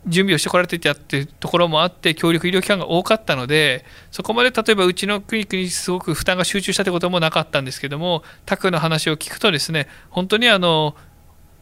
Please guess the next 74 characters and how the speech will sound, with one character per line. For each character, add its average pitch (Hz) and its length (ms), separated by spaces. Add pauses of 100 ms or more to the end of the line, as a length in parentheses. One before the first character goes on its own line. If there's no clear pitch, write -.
(220)
ど 156 120
こ 180 120
に 185 60
頼 180 160
ん 160 40
で 156 60
い - 20
い - 20
か 151 80
わ 139 80
か 156 80
ら 156 80
な 151 60
い 131 40
よ 127 60
う - 20
な - 20
状 131 160
況 143 160
で、 170 100
う 156 60
ち - 100
に 160 80
ば 151 100
っ - 40
か 185 100
り 160 40
話 143 240
が 131 60
来 - 80
て、 156 320 (300)
で 160 80
も、 143 160
も 131 100
う - 20
見 143 60
き-、 - 160
見 147 120
切 165 100
れ 156 80
な 151 100
い 135 80
し、 147 460 (400)
断 147 260
ら 139 60
ざ 147 100
る 135 80
を - 20
得 135 60
な 139 80
か 139 80
っ 139 40
た 143 200 (400)
ケ 156 120
ー - 20
ス 160 120
も 151 260
本 160 80
当 151 100
多 143 40
か 147 100
っ - 80
た 135 120
っ 131 40
て - 200
い - 20
う 123 40
の 127 60
は 123 80
聞 - 140
い 139 40
て 110 100
ま 110 100
す。 - 180